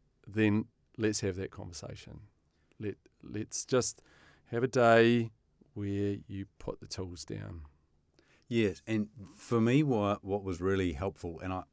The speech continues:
Speaker 2: I think I might have borrowed that phrase from somewhere, or, or certainly modified. Um, I think Brueggemann talks about, "I, I will not try to be more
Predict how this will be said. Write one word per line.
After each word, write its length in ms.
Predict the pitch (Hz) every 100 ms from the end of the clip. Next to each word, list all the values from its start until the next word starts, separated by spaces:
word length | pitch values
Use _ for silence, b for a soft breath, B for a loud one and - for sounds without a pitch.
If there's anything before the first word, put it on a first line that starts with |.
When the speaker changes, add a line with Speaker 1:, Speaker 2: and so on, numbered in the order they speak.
| _ _
Speaker 2:
I 100 | 90
think 260 | - 117 143
I 40 | 123
might 160 | 104
have 100 | 80
borrowed 380 | 76 82 98 90
that 220 | 85 85 -
phrase 460 | - 92 95 92
from 240 | - 90 92
somewhere, 560 | 104 104 113 135 151 104
or, 340 | 90 87 85
or 380 | 95 87 85 82 -
certainly 460 | - - 110 107 92
modified. 920 | 85 85 95 95 - 90 85 82 78 - _ _ _ _ _ 98
Um, 580 | 90 82 82 - - - -
I 60 | 92
think 280 | 117 113
Brueggemann 420 | 92 98 95 87 -
talks 200 | 92 -
about, 160 | 85 92
"I, 220 | 101 95
I 40 |
will 180 | 98 123
not 200 | 127 -
try 200 | - 110
to 80 | 95
be 140 | 92
more 680 | 87 98 92 90 85 71 -